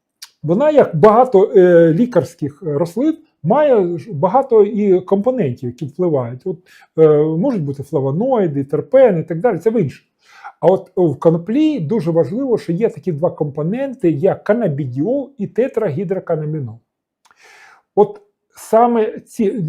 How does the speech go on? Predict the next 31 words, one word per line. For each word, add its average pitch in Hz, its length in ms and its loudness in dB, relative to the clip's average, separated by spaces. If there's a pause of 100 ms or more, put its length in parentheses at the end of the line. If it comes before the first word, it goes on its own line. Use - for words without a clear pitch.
(160)
взагалі 196 340 4
їх 262 80 4
більше 240 320 0
шістдесяти 220 640 -4
описано, 135 480 -8
але 170 140 6
ці 190 280 0
два 147 360 0
компоненти, 160 720 -6
вони 156 220 -4
мають 214 260 -4
найбільше 170 480 -2
значення, 226 500 -6
і 208 140 -8
вони, 285 220 -6
власне, 226 380 -4
є 170 200 -2
канабіноїдами, 214 840 -4 (240)
які 160 220 -6
використовуються 190 920 -2 (240)
з 135 120 -4
медичною, 160 640 -2 (140)
е, 151 340 -2
метою, 247 640 -2 (180)
тобто, 160 420 -2 (260)
е, 170 240 6
д-, 160 480 2
тобто 151 280 -2
медичний 180 540 0
канабіс — 240 560 -4
це 165 140 0